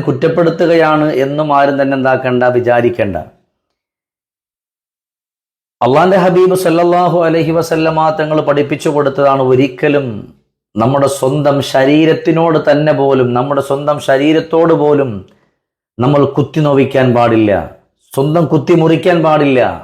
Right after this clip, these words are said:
അക്രമം ചെയ്യാൻ പാടില്ല, ഒരിക്കലും അങ്ങനെ ചെയ്യാൻ തന്നെ പാടില്ല എന്ന് അഷ്റഫുൽ ഖൽഖ് റസൂലുള്ളാഹി തങ്ങൾ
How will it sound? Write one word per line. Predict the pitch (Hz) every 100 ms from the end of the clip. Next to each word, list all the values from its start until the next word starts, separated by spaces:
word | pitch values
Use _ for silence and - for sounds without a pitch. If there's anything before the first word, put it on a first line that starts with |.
| 110
അക്രമം | - 156 165 165 139
ചെയ്യാൻ | 151 147 143
പാടില്ല, | 135 131 123 117 107 82 - _ _ _ -
ഒരിക്കലും | 113 139 - 156 147
അങ്ങനെ | 143 139 139
ചെയ്യാൻ | 143 165 180
തന്നെ | 160 156 143 143
പാടില്ല | 151 156 147 139 135 127
എന്ന് | 127 117 - _ _ _ 101
അഷ്റഫുൽ | - 147 143 143 143
ഖൽഖ് | 135 131
റസൂലുള്ളാഹി | 131 127 139 135 131 120 123
തങ്ങൾ | 127 123